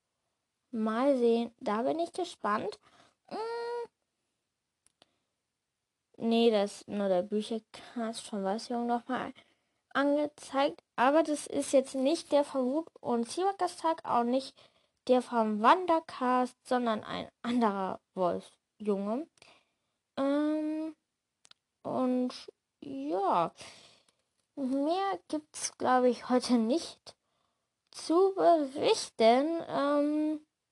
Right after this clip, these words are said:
und ja, wie gesagt,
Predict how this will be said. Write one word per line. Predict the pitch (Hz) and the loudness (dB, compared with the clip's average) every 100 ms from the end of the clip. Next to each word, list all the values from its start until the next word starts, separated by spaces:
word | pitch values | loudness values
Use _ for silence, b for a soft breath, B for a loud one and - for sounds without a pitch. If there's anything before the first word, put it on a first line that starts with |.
| _ _ _ _ _ - _ _ _ _ _ | _ _ _ _ _ -20 _ _ _ _ _
und | - 269 269 269 - - _ | -8 -4 -4 -6 -16 -20 _
ja, | - 233 262 320 220 196 | -8 -2 0 0 -2 -4
wie | 202 226 302 320 | -2 0 2 2
gesagt, | 320 269 226 233 240 - | 2 4 4 4 0 -6